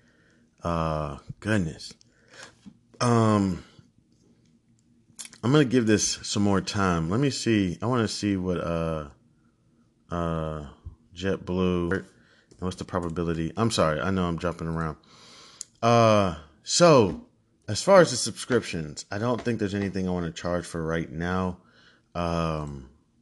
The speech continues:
because I don't want people coming to barf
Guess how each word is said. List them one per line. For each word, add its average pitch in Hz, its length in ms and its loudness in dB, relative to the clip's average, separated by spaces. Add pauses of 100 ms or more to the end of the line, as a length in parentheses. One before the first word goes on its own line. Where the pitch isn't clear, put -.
(140)
because 95 340 -2
I - 80 -10
don't 95 380 -2
want 92 240 -4
people 87 240 -8
coming 90 340 -6
to 80 60 -6
barf 82 520 -4